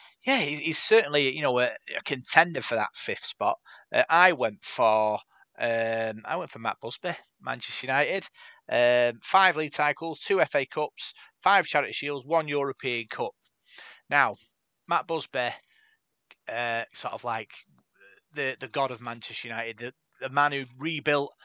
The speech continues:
uh, the team after the Munich air disaster, got them to a European Cup final and won. Best law, Charlton, all the magic that, that surrounds that. Um, does it, does it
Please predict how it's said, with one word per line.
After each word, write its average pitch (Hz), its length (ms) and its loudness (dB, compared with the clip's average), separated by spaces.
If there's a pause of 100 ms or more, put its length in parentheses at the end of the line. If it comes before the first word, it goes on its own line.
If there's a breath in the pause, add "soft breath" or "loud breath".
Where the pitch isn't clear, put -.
(200 soft breath)
uh, 131 180 -4
the 127 80 -8
team 135 360 -6
after - 200 -12
the 127 80 -8
Munich 123 400 -10
air 117 180 -4
disaster, 117 460 -10
got 131 220 0
them 143 200 -10
to 139 120 -4
a 131 40 -2
European 127 640 -6 (260 soft breath)
Cup - 180 -12
final 120 460 -4
and 120 200 -12
won. 123 240 -4 (280 soft breath)
Best - 280 -2
law, 139 340 2
Charlton, 131 680 -2 (520 soft breath)
all 151 280 2
the 139 80 -6
magic 135 420 -4
that, 120 180 -10
that 120 160 -8
surrounds 117 540 -4
that. 113 260 -2 (580 soft breath)
Um, 120 400 0 (140)
does 175 200 -6
it, 165 160 -6 (160)
does 160 160 -10
it 196 80 -12